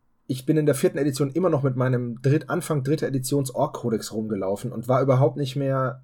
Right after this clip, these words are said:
konkurrenzfähig. Da war nichts mehr zu machen. Und dann hab ich halt gewechselt auf, auf, äh, Black Templar, als sie damals erschienen sind.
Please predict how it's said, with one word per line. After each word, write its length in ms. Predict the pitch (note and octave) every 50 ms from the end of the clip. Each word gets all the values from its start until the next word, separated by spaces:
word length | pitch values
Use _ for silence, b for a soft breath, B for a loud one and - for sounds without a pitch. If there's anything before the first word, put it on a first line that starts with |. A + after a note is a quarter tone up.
| _ -
konkurrenzfähig. 800 | - C#3+ C#3 C3+ C3 D3 E3 - - - - A2 G2 F#2+ - -
Da 100 | A#2 A2+
war 80 | A#2+
nichts 300 | C3 D3 F3 E3+ - -
mehr 140 | E3 D#3+ D#3
zu 100 | - D#3
machen. 300 | D3 D#3 C#3+ B2 F#2 D#2 - b b b b b b b b b b b b b b b b b _ _ _
Und 160 | - F#2+ G#2+
dann 100 | A#2+ B2
hab 120 | C3 C#3 C#3+
ich 100 | C3+ D#3+
halt 140 | D3 - -
gewechselt 400 | D3 C#3+ D#3+ - - E3 - -
auf, 320 | A#2+ B2 B2+ - - -
auf, 380 | - F#2 A#2 B2 B2 - - -
äh, 140 | G2 A#2
Black 240 | A2+ - B2+ B2 B2+
Templar, 300 | - D3+ D3+ D3+ D3+ C3+
als 120 | A#2+ B2 -
sie 60 | A2
damals 300 | B2 A2+ A#2 A#2+ A#2 -
erschienen 340 | A2 - - D#3 D#3+ D#3 C#3+
sind. 280 | B2+ C#3 C#3+ D#3+ F3